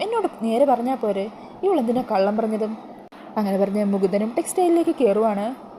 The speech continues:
അങ്ങനെ സ്വപ്നയുടെ പിന്നാലെ തന്നെ മുകുന്ദനാട് സ്വപ്ന കാണാതെ ഒരു സ്ഥലത്ത് മറഞ്ഞു നിൽക്കുന്നുണ്ട് ട്ടോ. ഈ സമയം സ്വപ്ന ജെൻസിൻ്റെ ഷെ-, സെക്ഷനിലേക്കാണ് പോകുന്നത്. അവിടെ ചെന്ന് ഫുൾ സ്ലീവുള്ള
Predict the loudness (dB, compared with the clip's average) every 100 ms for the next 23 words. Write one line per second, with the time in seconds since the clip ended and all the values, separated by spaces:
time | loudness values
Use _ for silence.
0 | -20 -20 -20 -20 -4 -2 0 -2 -2 -2
1 | 0 0 0 0 2 0 0 -6 -10 -6
2 | 0 2 2 0 -2 -6 -14 -18 -18 -18
3 | -12 0 0 0 0 0 2 0 0 0
4 | 0 2 2 2 2 0 -2 -2 -2 0
5 | 0 -2 -4 -14 -8 -6 -2 -2 -2 -2
6 | -2 -2 -4 -4 -12 -18 -20 -18 2 2
7 | 2 -2 -4 -2 0 0 2 2 4 2
8 | 0 0 0 -2 -4 -10 -12 -4 -2 -2
9 | 0 0 2 0 -4 -14 -16 -20 -20 -10
10 | 4 6 6 4 2 4 4 2